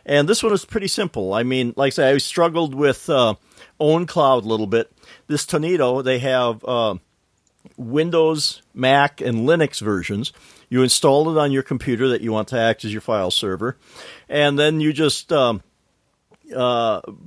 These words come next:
point it to your files, or it goes and finds the files on your computer.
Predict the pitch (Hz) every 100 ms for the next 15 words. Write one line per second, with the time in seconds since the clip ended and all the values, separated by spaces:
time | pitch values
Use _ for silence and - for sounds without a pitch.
0 | - - 151 151 147 - 156 135 127 117
1 | - 147 139 113 127 139 120 110 - 139
2 | 143 107 110 135 143 147 123 - 120 104
3 | 98 110 101 - 98 98 110